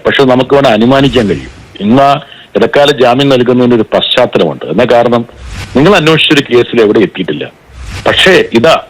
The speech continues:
ഇത് ചോദിച്ചിട്ടില്ലേ, ഇത് അശരീരിയായിട്ട് നമ്മൾ, നമ്മുടെ ചെവിയിലേക്ക് വരുന്നതാണ്, അല്ലെങ്കിൽ സുപ്രീം കോടതിയുടെ ഈ വിധിന്യായത്തിലൂടെ പുറത്തു വരുന്ന ഒരു കാര്യമാണ്.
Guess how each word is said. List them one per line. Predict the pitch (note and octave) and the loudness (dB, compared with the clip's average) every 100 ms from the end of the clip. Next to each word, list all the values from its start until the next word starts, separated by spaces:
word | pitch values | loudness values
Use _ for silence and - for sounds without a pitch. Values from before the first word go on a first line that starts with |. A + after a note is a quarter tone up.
| A#2+ | -2
ഇത് | |
ചോദിച്ചിട്ടില്ലേ, | A2+ C#3+ E3 - C3+ B2 E3 - | 2 2 2 0 0 0 -2 -2
ഇത് | G#2 | -2
അശരീരിയായിട്ട് | - C3 C#3 E3 F3 E3+ D#3+ F3 | 0 0 2 2 2 2 2 0
നമ്മൾ, | E3 D3 D#3 F3 | 0 0 0 0
നമ്മുടെ | - C3+ D3 | 0 0 0
ചെവിയിലേക്ക് | C3+ C#3+ D#3+ D#3+ | 0 2 0 0
വരുന്നതാണ്, | C#3 C#3 D3+ F2+ - - - | 0 2 0 -2 -6 -16 -4
അല്ലെങ്കിൽ | A#2 C3+ | -2 0
സുപ്രീം | - A2+ D3 | -2 0 2
കോടതിയുടെ | D3+ D#3 D3+ D#3 D3 - - _ - | 2 2 2 0 0 -4 -20 _ -2
ഈ | C3 | 0
വിധിന്യായത്തിലൂടെ | A#2+ A#2+ C#3 D3 D3+ D3+ D#3 | 2 2 2 2 2 0 0
പുറത്തു | - - - | 0 -2 0
വരുന്ന | D#3 D3+ | 0 0
ഒരു | D3 | 2
കാര്യമാണ്. | C3 C3+ B2 E2 | 2 2 0 -2